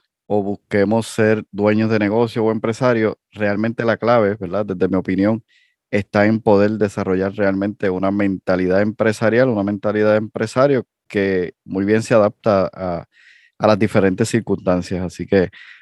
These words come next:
eso me parece, eh, extraordinario de tu parte. Mencionaste también, y estoy tratando, ¿verdad? Rescatando algunos puntos de, de tu presentación,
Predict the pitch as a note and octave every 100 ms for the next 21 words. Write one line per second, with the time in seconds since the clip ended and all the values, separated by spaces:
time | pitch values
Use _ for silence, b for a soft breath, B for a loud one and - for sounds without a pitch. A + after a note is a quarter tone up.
0 | _ G#2 G#2+ A2 A2 G2+ G2+ A2+ G#2 -
1 | - F#2 F2 - F#2 - G2+ G2 F#2+ G2
2 | G2 F2+ F2 F2+ F2+ - F2 - B B
3 | B B - C#3 A#2+ C3 B2+ E3 - D#3
4 | D#3 D#3 B2+ C3 - A2+ A2 A2 B2 C3
5 | C3+ A#2+ A2 C3 A#2 - G#2 G2+ G#2 B2
6 | B2+ C3+ - A#2+ B2+ B2 A2+ G2+ F#2 G2+
7 | F#2 G2 G2 G2 G2+ G2 F#2+ - G#2+ A2+
8 | A2+